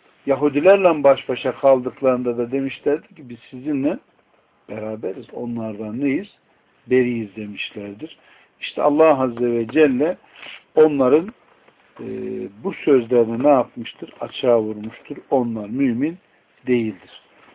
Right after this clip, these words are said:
Şimdi burada iman neymiş? Kalpten tasdik, dillen tasdik, azalarla neymiş? Tasdikmiş.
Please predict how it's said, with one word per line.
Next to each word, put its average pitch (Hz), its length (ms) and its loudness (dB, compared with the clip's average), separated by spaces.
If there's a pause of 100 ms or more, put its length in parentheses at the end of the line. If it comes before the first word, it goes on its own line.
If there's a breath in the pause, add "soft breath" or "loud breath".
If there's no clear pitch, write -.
(180)
Şimdi 156 240 -4
burada 196 460 6 (2000)
iman 185 460 4 (280)
neymiş? 170 460 0
Kalpten 156 520 2
tasdik, 139 540 -4 (420)
dillen 143 460 2
tasdik, 156 460 -10 (220)
azalarla 139 800 4
neymiş? 160 480 -2
Tasdikmiş. - 840 -6